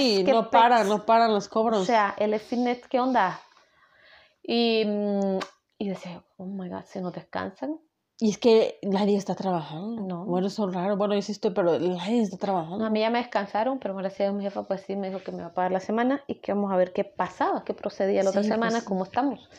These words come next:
Speaker 1: Ajá.
Speaker 2: Eh, pero no todos tenemos esa suerte.
Speaker 1: No.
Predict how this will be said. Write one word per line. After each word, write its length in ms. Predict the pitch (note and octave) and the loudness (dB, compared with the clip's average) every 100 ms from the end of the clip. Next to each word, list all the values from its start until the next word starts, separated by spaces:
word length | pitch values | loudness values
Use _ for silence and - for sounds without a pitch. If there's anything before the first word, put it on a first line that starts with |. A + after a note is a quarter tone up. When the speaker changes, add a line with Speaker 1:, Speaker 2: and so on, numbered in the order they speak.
| G3 | -10
Speaker 1:
Ajá. 300 | F3+ F#3+ F#3+ _ | -6 -6 -6 _
Speaker 2:
Eh, 280 | - G#3 G3+ - - | -6 -4 -4 -8 -2
pero 240 | G3+ G#3 | 2 4
no 160 | G3+ G#3 G#3 | 2 0 0
todos 240 | G#3+ A3+ | 0 2
tenemos 360 | A3+ G#3+ G#3 G#3 | 0 0 0 -2
esa 120 | G3+ | -4
suerte. 560 | - A3+ D4 - D4+ - | -4 -2 -2 -4 -8 -6
Speaker 1:
No. 460 | F3 F3+ F3 E3+ | -2 0 0 -2